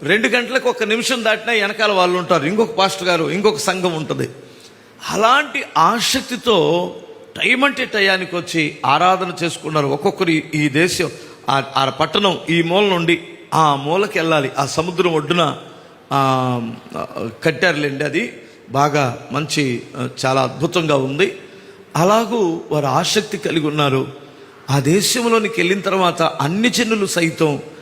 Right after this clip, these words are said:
మారిపోతున్నారు. వాళ్ళ, వీళ్ళ ప్రేమ, వీళ్ళ ఆసక్తి. ఒక్క ఆత్మ నలభై కిలోమీటర్ల దూరంలో ఉందనుకుంటే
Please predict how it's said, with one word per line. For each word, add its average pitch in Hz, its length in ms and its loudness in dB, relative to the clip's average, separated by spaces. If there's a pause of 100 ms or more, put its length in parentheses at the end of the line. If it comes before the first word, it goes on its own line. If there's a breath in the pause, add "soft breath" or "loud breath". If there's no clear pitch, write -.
(140)
మారిపోతున్నారు. 156 920 0 (440)
వాళ్ళ, 147 380 4
వీళ్ళ 139 180 2
ప్రేమ, 147 460 2 (540)
వీళ్ళ 139 160 2
ఆసక్తి. 147 600 -2 (100)
ఒక్క 160 220 -2
ఆత్మ 170 640 0 (400 loud breath)
నలభై 226 420 0
కిలోమీటర్ల 226 600 0
దూరంలో 190 440 2
ఉందనుకుంటే 170 1000 -2